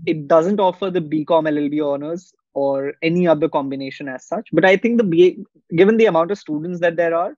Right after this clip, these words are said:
in our college, which is just what, I think there are a total of six hundred kids in, uh, the B A L L B program. And I think that's,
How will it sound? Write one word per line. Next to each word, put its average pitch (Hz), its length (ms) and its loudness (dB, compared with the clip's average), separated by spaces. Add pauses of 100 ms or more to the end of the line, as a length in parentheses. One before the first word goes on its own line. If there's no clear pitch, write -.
(440)
in 175 140 -6
our 180 240 -2
college, 196 420 -2
which - 160 -8
is 170 180 -6
just - 460 -6
what, 139 300 -4 (340)
I 151 80 -2
think 190 180 0
there 190 140 2
are 190 80 -2
a 185 60 -6
total 185 220 -2
of 196 60 -4
six - 220 -10
hundred 170 320 -2
kids 147 400 -4
in, 156 300 -4
uh, 127 400 -6 (580)
the 165 480 6 (300)
B 170 180 6
A 180 140 6
L 165 100 4
L 156 120 4
B 160 140 -2
program. 151 400 -2
And 175 80 -8
I 185 100 -4
think 208 220 -2
that's, - 380 -8